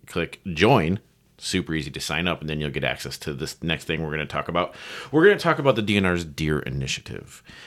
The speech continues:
Um, I'm gonna kind of let you take away what the Deer Initiative is, and then I'll kind of explain what we did to talk to our members about it.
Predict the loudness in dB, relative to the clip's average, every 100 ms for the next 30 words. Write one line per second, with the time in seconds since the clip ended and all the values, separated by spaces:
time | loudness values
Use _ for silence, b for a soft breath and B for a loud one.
0 | B -2 2 2 2 0 -4 -6 _ -4
1 | -2 2 2 2 0 0 2 0 0 2
2 | 2 2 -4 -4 -2 0 2 2 2 -2
3 | B B B -16 -20 _ -6 2 2 4
4 | 2 4 4 4 2 0 -2 2 2 4
5 | 2 2 0 -2 2 2 2 -2 -10 B
6 | B -2 0 2 4 4 2 2 0 0
7 | -4 -6 -4 -2 -2 -4 -6 0 2 2
8 | 0 -2 -2 0 0 0 -4 -6 -2 -4
9 | -2 0 0 -2 -6 -8 -10 -12